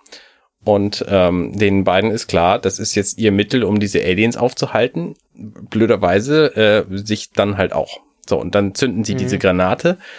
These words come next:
Speaker 1: was dann dazu führt, dass es natürlich eine Explosion gibt, die Aliens ausgelöscht werden, die da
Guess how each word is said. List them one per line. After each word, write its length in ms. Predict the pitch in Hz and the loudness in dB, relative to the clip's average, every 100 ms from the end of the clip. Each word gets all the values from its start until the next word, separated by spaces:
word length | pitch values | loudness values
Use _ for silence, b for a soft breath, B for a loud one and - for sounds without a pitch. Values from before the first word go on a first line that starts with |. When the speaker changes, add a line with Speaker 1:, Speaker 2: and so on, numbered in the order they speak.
| B B B - | B B B -6
Speaker 1:
was 340 | 98 127 - | -4 -2 -2
dann 220 | 160 156 | 0 2
dazu 240 | 135 131 131 | 2 0 -4
führt, 520 | - 135 139 139 - | 0 4 4 2 -2
dass 140 | 117 | -2
es 140 | 117 120 | 0 -2
natürlich 280 | 110 117 110 | 0 0 0
eine 140 | 107 | -2
Explosion 560 | 87 - 101 101 143 170 | -4 -2 0 2 2 2
gibt, 360 | 202 - - _ _ _ _ _ _ _ - | 0 -2 -14 _ _ _ _ _ _ _ -8
die 200 | 110 98 | -4 0
Aliens 420 | 117 123 143 151 | 0 2 2 0
ausgelöscht 720 | - 135 156 - 135 156 - | 0 0 0 0 2 0 0
werden, 320 | 131 147 143 | -2 0 -4
die 180 | - 110 | -8 -2
da 260 | 107 101 | 0 0